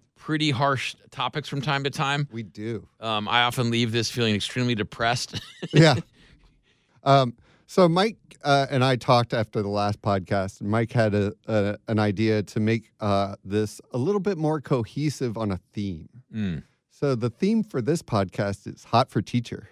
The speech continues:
Speaker 1: Hot for Teacher.
Speaker 2: And I know you're gonna put, like, the trailer intro to this has to be Hot to Treat Teacher.
Speaker 1: That, that was a, uh, an epic, uh, Van Halen video.
Speaker 2: Epic.
Speaker 1: You know.
Speaker 2: Yeah. I, and so, um, and wasn't it a cover?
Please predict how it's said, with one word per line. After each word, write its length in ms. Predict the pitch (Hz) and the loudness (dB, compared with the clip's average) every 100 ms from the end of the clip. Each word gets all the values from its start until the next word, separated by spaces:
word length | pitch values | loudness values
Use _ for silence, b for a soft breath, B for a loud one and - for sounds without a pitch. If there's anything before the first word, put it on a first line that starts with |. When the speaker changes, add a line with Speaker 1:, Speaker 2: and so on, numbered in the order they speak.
| _ | _
Speaker 1:
Hot 280 | - 294 185 | -4 -2 -2
for 200 | - 165 | -2 -2
Teacher. 520 | - - 262 277 - | 0 0 0 2 0
Speaker 2:
And 360 | 160 123 113 139 | 2 2 6 6
I 80 | 147 | 8
know 160 | 151 | 6
you're 180 | 170 156 | 4 4
gonna 140 | 143 135 | 2 2
put, 200 | 147 127 | 0 0
like, 200 | 123 107 | 0 0
the 80 | |
trailer 440 | 113 - 131 127 123 | -4 2 2 4 0
intro 400 | 117 113 147 139 | 0 0 2 0
to 120 | 139 | 0
this 260 | 139 143 - | 0 0 0
has 320 | 110 110 - | 2 2 0
to 60 | |
be 140 | 92 85 | -6 -4
Hot 200 | 92 85 | -4 -4
to 100 | 87 | -10
Treat 260 | - 92 - _ | -8 -8 -8 _
Teacher. 400 | - 101 - 80 - - | -10 -10 -8 -16 -14 -4
Speaker 1:
That, 180 | 127 | -2
that 160 | 120 135 | 0 2
was 200 | 143 127 | 2 2
a, 160 | 131 120 | 2 2
uh, 180 | 110 - | 2 0
an 200 | 107 110 | 0 2
epic, 420 | 127 123 131 - | 0 0 -4 -4
uh, 240 | 104 113 104 | 0 2 2
Van 240 | 104 113 | 0 0
Halen 260 | 113 110 107 | 0 0 0
video. 360 | 95 80 73 69 _ _ - | 0 -2 -6 -8 _ _ 0
Speaker 2:
Epic. 380 | 123 113 87 - _ - | 0 0 -6 -10 _ -10
Speaker 1:
You 120 | 101 | -8
know. 240 | 87 80 78 _ - | -6 -8 -12 _ 0
Speaker 2:
Yeah. 240 | 120 107 | 2 2
I, 200 | 127 117 101 _ - | 2 -2 -2 _ 0
and 260 | 127 120 | 2 2
so, 440 | - 131 117 113 113 | 2 2 2 0 -2
um, 400 | 123 113 101 101 | 0 0 0 -4
and 240 | 139 139 147 | 0 0 0
wasn't 340 | - 165 277 311 | -4 -2 -2 -4
it 120 | 113 | -4
a 60 | |
cover? 440 | - 104 98 196 | -6 -8 -6 -6